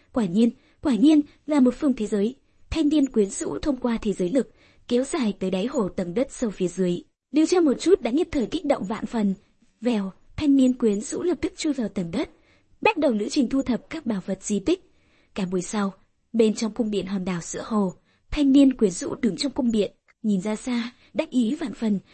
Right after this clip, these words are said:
"Không ngờ, khối nhận ta cũng có thể tìm được bảo tàng di tích. Ứng, bây giờ giao sách xong,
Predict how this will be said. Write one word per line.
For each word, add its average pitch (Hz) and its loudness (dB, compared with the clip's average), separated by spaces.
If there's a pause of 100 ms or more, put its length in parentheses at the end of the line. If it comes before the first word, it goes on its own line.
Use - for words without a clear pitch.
(160)
"Không 330 0
ngờ, 233 4 (240)
khối 220 -2
nhận 330 0
ta 247 -4
cũng 262 -6
có 311 -4
thể 247 -2
tìm 214 -2
được 196 0
bảo 185 -2
tàng 190 -4
di 190 -2
tích. 320 0 (320)
Ứng, 240 2 (220)
bây 311 0
giờ 311 0
giao 233 -2
sách 349 -10
xong, 285 2